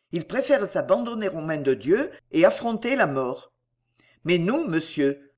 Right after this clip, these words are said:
qui avons pour devoir sacré de veiller sur les jours de Sa Majesté, nous cherchons un moyen d'arrêter la main criminelle avant l'accomplissement de son forfait,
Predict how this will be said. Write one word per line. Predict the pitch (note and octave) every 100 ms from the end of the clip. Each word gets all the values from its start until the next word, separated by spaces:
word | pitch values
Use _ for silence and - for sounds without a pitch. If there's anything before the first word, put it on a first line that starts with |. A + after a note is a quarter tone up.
| -
qui | F3+
avons | G3+ G#3+ B3
pour | G#3 E3
devoir | F3+ F3+ G3 F#3+
sacré | - B3 - G#3 A#3+ C#3+
de | E3
veiller | D3 G3 A#3 B3
sur | F#3+
les | D#3+ D3
jours | C3+ B3
de | G3+
Sa | F#3 C3
Majesté, | E3+ G3 D#3+ - D#3+ A3 - - _ _ _ E3
nous | F#3
cherchons | A3+ B3 D4 C#4 G#3
un |
moyen | D#3 E3 F3 A3+
d'arrêter | B3+ E3 D#3 E3 A3
la | D#3
main | E3+ E3+
criminelle | - B3+ A3+ E3 D3+ G3+ C4+ C#4+ - -
avant | G3+ G3 C#4
l'accomplissement | A3+ - A3+ A3+ A#3 - F#3+ G#3+
de | E3
son | - C#3
forfait, | - A3+ - E3 F#3+ C#4